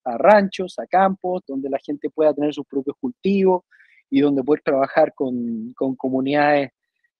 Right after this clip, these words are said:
eh, independientes, ecológicas. Varios amigos me están comentando que están trabajando en cosas así, proyectos así al respecto, y yo los felicito porque creo que va a ser, eh, súper necesario en el futuro cercano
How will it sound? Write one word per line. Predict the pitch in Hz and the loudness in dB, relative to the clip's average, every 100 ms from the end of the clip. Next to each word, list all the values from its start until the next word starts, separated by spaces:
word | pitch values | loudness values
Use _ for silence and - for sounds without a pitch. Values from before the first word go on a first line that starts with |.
| _ | _
eh, | 131 123 135 131 | -2 0 0 0
independientes, | 135 123 139 180 208 185 | -2 -2 0 4 4 2
ecológicas. | 160 156 202 214 190 208 | 0 4 2 0 2 4
Varios | 151 139 143 | 4 2 0
amigos | 151 147 | 0 -2
me | 135 | -4
están | - 147 | -4 -4
comentando | 139 127 131 190 180 | -4 -6 0 0 0
que | 139 | -4
están | 151 143 | -8 0
trabajando | 143 143 165 151 | 2 2 0 -4
en | 135 | -10
cosas | - - 151 | -14 -6 -6
así, | 131 - 131 | -6 -6 -4
proyectos | 190 147 156 165 143 | -2 -4 -2 -4 -4
así | - 156 | -2 -2
al | 143 | -4
respecto, | - 190 - 196 - - _ - | -4 -6 -4 -8 -8 -20 _ 0
y | 143 | 6
yo | 160 | 6
los | 160 | 6
felicito | 147 143 - 196 | -2 -2 -2 -2
porque | 180 151 135 | -2 -4 -4
creo | 151 160 | 0 0
que | 151 151 - _ _ _ | 0 -4 -6 _ _ _
va | 147 | 2
a | 151 | 2
ser, | 170 156 - _ | 0 -4 -6 _
eh, | 139 131 123 123 | -2 -2 -4 -12
súper | - 240 180 143 | -2 0 0 -2
necesario | 143 151 165 127 127 123 127 | -4 2 4 4 0 -2 -4
en | 131 131 | -4 -4
el | 131 | -2
futuro | 151 143 156 | -2 -2 -2
cercano | - 139 185 165 151 | -4 2 4 4 2